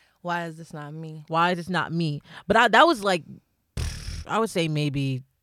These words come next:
Speaker 2: sophomore, not sophomore, maybe, like, junior year of college. And after that, I was just like, "Bitch, you gonna be on your own goddamn time whenever it happens." But it's just, if, and if that was me in college, I can only imagine what, like, children,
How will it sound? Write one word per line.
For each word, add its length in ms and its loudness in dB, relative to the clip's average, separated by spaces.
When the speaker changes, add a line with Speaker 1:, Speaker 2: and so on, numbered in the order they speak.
Speaker 2:
sophomore, 680 0
not 200 -8
sophomore, 360 -14
maybe, 260 -10
like, 180 -12
junior 240 -6
year 160 -6
of 80 -14
college. 380 -12
And 80 0
after 160 2
that, 160 2
I 20 0
was 100 -2
just 120 -18
like, 140 -12
"Bitch, 220 -8
you 260 -10
gonna 200 -2
be 100 -6
on 140 -4
your 100 -8
own 140 -8
goddamn 360 -18
time 220 -20
whenever 220 -12
it 80 -10
happens." 420 -12
But 300 4
it's 160 2
just, 260 2
if, 140 2
and 240 0
if 220 -2
that 180 2
was 180 -2
me 160 0
in 80 -2
college, 520 -4
I 120 0
can 80 2
only 280 2
imagine 600 2
what, 200 -6
like, 280 -14
children, 960 -6